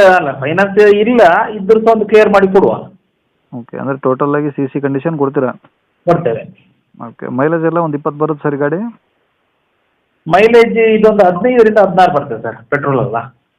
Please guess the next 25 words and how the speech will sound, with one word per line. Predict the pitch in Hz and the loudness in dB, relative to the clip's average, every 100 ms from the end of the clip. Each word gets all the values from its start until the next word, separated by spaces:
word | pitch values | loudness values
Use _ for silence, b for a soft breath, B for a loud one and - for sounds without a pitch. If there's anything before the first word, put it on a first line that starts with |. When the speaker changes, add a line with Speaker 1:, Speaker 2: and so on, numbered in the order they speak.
| _ 127 | _ -14
Speaker 2:
ಹಾ. | 110 107 _ _ _ _ _ - | -12 -14 _ _ _ _ _ -20
Speaker 1:
ಅಷ್ಟೇ. | 131 - _ _ _ _ _ _ _ | -16 -16 _ _ _ _ _ _ _
Speaker 2:
ಓಕೆ, | - - - - | -20 -20 -18 -10
ಇದು | 131 139 131 | -4 0 0
ಬಿ | 123 135 | -2 -2
ಎಸ್ | 160 - | -2 -4
ಸಿಕ್ಸ್ | 143 - | -10 -4
ಬರುತ್ತಾ? | 156 117 135 214 247 _ _ _ _ _ - | -4 -4 -6 -6 -8 _ _ _ _ _ 0
Speaker 1:
ಹೌದು, | 185 190 120 | 2 2 -4
ಬಿ | 135 151 | -10 0
ಎಸ್ | 151 127 | 0 0
ಸಿಕ್ಸ್, | 127 - - _ _ _ | -6 -10 -18 _ _ _
ಟ್ವೆಂಟಿ | - 165 180 | -2 2 2
ಮೇಲೆಲ್ಲ | 175 175 175 175 | 2 2 2 2
ಬಿ | 156 | 0
ಎಸ್ | 147 143 | -2 -2
ಸಿಕ್ಸ್. | - - - _ _ _ _ 117 | -12 -14 -20 _ _ _ _ -16
Speaker 2:
ಓಕೆ, | 110 - 110 _ _ _ _ _ 127 | -16 -16 -18 _ _ _ _ _ -12
ಈ | |
ಗಾಡಿ | 127 143 | -4 -2
ಇರೋ | 160 156 | -2 -2
ಲೊಕೇಶನ್ | 151 156 156 160 | -4 -4 -6 -8
ಸರ್? | 175 214 _ _ _ _ _ _ _ _ _ | -8 -10 _ _ _ _ _ _ _ _ _
Speaker 1:
ಇದು | 175 165 | -2 0
ಪುತ್ತೂರು. | - 117 101 - | -2 -6 -8 -12